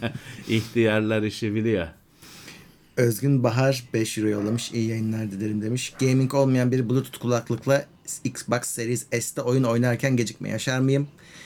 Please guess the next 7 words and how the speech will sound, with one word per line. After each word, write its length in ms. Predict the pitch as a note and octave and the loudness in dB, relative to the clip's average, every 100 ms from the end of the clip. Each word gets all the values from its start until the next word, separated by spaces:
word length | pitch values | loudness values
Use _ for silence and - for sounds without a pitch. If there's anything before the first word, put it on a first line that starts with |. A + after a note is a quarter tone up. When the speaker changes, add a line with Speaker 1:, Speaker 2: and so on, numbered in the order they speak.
| - | -10
Speaker 1:
Xbox 540 | B2 B2 - A2 - - | -8 -6 -4 -6 -6 -4
uyumlu 440 | A#2 A2+ A2+ A2 - | 0 2 2 0 -2
almanın 400 | A2+ A2+ A2+ B2+ | 0 2 2 0
avantajı 540 | A2 G#2+ G2+ G#2+ C3+ | 0 -2 -2 -2 0
nedir?" 320 | A#2 G#2 - - _ _ _ _ _ _ _ - - - - | 0 -2 -8 -14 _ _ _ _ _ _ _ -20 -20 -14 -8
Speaker 2:
Xbox 680 | G2+ - - G#2+ G2 - - - - | -8 -6 0 0 0 -10 -16 -12 -2
uyumlu 540 | A#2 A2+ A2+ A2+ A2 | 2 2 2 0 -2